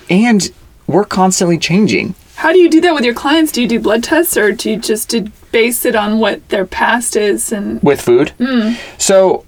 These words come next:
Speaker 1: um, we, before we do anything, I have, like, a, a hour-long conversation with people, um, that I ask them a lot of questions about, honest, like, what they're doing here, why they wanna be fit. I ask them questions around their daily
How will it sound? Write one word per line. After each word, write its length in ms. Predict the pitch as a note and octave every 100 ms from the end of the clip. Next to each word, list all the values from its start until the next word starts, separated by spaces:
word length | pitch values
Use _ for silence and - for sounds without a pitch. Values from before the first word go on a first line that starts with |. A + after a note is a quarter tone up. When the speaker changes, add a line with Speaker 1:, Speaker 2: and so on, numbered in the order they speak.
| -
Speaker 1:
um, 420 | D#3 E3 D#3+ D3+ A#2 -
we, 640 | D3+ E3 G#3 A3 A3 G3 - _ - - - - D3
before 320 | D#3+ - G#3+
we 100 | G#3
do 160 | D3 B2
anything, 380 | B2+ C#3+ D3+
I 80 | B2
have, 300 | A#2 C3 A#2+
like, 120 | A#2
a, 100 | A2 G2+ -
a 220 | A#2+ A2+
hour-long 640 | - A#2 B2 B2 A#2+ A#2+
conversation 640 | A#2 C3 A#2 A2 G#2+ A2 B2
with 160 | B2+ -
people, 520 | C#3 C#3 C#3 C#3 - -
um, 380 | B2+ A#2 A2+ G#2 - -
that 280 | B2+ - - - - -
I 120 | C3
ask 240 | C3 B2+ -
them 140 | C3
a 80 | A#2+
lot 260 | A2+ A#2 A#2+
of 100 | A#2+
questions 560 | A#2+ A2+ C3+ B2 A#2
about, 520 | - A2+ A2+ A2+ A#2 -
honest, 400 | - C3+ C#3 -
like, 160 | B2+ A#2+
what 200 | A#2+ B2+
they're 100 | B2+
doing 320 | A2+ C#3 E3
here, 320 | D3+ D#3 D3 C#3
why 240 | A#2 B2
they 140 | C3+
wanna 320 | B2+ A#2+ B2 B2
be 160 | B2
fit. 340 | - C3 B2 -
I 140 | A#2
ask 180 | A2 -
them 140 | A2
questions 360 | A2+ A2 A2+ A2
around 340 | A2 G#2+ G#2+
their 200 | G#2 G#2+
daily 640 | G2+ G#2+ A2 A2 G#2 G#2